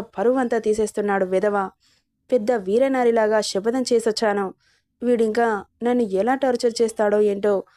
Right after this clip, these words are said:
ఫస్ట్ రోజే ఇన్ని చుక్కలు చూపిస్తున్నాడు. అయ్యా శివయ్య, నువ్వే నాకు అండగా ఉండాలయ్యా. వాడు పిలిచినందుకు నేను వెళ్ళలేదని మైక్లో అందరి ముందు నా పరువు తీసేశాడు. ఇప్పుడు వెళ్తే ఏం చేస్తాడో ఏంటో."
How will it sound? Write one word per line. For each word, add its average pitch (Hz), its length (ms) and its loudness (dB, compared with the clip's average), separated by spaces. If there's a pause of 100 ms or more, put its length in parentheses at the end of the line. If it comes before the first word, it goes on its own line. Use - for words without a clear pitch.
(340)
ఫస్ట్ 214 300 -6
రోజే 240 320 4
ఇన్ని 220 180 0
చుక్కలు 220 360 0
చూపిస్తున్నాడు. 220 720 0 (640)
అయ్యా 226 260 2
శివయ్య, 226 460 0 (400)
నువ్వే 240 280 0
నాకు 247 320 0
అండగా 233 360 0
ఉండాలయ్యా. 220 540 0 (680)
వాడు 247 300 0
పిలిచినందుకు 240 680 -2
నేను 220 220 0
వెళ్ళలేదని 226 640 0
మైక్లో 220 460 -2 (180)
అందరి 247 300 0
ముందు 233 240 0
నా 220 160 0
పరువు 214 320 0
తీసేశాడు. 220 640 0 (540)
ఇప్పుడు 240 260 -2
వెళ్తే 226 380 2 (320)
ఏం 247 200 0
చేస్తాడో 240 600 0
ఏంటో." 208 300 0